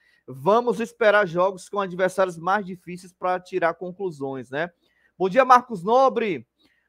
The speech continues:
Bom dia, Cláudio Souza. O primeiro tempo foi tenebroso, né, cara? Mas, enfim, depois, a gente, a gente consegue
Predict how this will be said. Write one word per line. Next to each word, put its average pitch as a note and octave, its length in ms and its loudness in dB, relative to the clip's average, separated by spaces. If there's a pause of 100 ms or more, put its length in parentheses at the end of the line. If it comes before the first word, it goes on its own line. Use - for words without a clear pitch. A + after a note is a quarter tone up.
(640)
Bom G3 140 -6
dia, A3+ 160 2
Cláudio A#3 400 2
Souza. A#3+ 480 0
O - 20 -20
primeiro B3+ 260 0
tempo B3+ 280 -8
foi F4+ 200 -4 (160)
tenebroso, G3 840 0
né, E3+ 140 -10
cara? A#2+ 240 -6
Mas, B3 460 -4
enfim, C#3 580 -12
depois, A#3+ 380 2
a A#3+ 80 6
gente, B3+ 220 -6
a A3+ 120 6
gente A#3 320 -6
consegue A3+ 640 -2